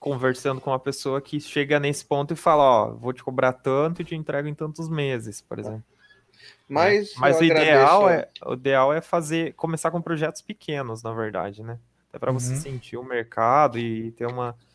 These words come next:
Speaker 1: a gente
Speaker 2: Até
Speaker 1: que
Speaker 2: porque eu não sou um Cellbit da vida que com quatro dias eu bato dois milhões
Speaker 1: <laughs>
Speaker 2: de, de apoio, né?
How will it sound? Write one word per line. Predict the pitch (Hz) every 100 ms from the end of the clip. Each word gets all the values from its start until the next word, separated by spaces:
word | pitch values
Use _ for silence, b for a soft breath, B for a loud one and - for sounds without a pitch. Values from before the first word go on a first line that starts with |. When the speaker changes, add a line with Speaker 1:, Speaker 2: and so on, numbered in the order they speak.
| B B B B -
Speaker 1:
a | 113
gente | -
Speaker 2:
Até | 123 143
Speaker 1:
que | 214
Speaker 2:
porque | 156 - 156
eu | 160
não | 175
sou | - 202
um |
Cellbit | 196 226 202 160 -
da | 170 151
vida | 135 147
que | 156 175
com | - 165
quatro | - 151 -
dias | 139 123 147 165
eu | 170
bato | 160 160 185
dois | 165 143 156
milhões | 165 180 131 135 143
Speaker 1:
<laughs> |
Speaker 2:
de, | 160 175 180 175
de | 170 170
apoio, | 175 - 113 104 117
né? | 180